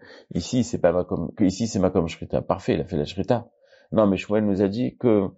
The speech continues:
si jamais, que ici, c'est pas Makom Shrita. Ok, mais alors, il faudrait couper la majorité ici.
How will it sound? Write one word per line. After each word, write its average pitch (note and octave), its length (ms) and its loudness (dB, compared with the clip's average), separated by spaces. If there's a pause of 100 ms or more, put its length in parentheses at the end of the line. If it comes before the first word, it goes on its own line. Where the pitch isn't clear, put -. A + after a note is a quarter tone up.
(220)
si - 260 -2
jamais, G2 420 2 (160)
que G2 80 0
ici, G#2 200 -2
c'est - 100 -14
pas F2+ 80 4
Makom F2 300 -4
Shrita. - 380 -6
Ok, G2 180 0
mais G2 180 2
alors, D#2+ 240 2 (180)
il C#2+ 80 -2
faudrait F2+ 280 2
couper - 240 0
la E2+ 80 6
majorité F2 420 2
ici. - 400 -2